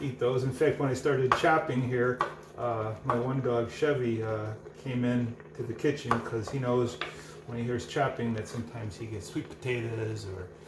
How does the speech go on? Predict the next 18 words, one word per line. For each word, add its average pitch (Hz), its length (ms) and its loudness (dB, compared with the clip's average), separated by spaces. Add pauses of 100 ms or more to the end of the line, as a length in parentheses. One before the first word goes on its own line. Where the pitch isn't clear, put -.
(560)
um, - 1400 -14
other 110 180 -6
type - 220 -6
of - 160 -10
apples 107 580 -2
and 92 340 -8
carrots 117 420 0
and 101 100 -8
things 101 240 -8
like 90 200 -12
that. 101 240 -8 (500)
So, 135 720 4
um, 127 420 0 (360)
now 151 160 6
we're 165 100 8
gonna 160 260 2
take... 170 360 2 (260)
Um, 139 460 0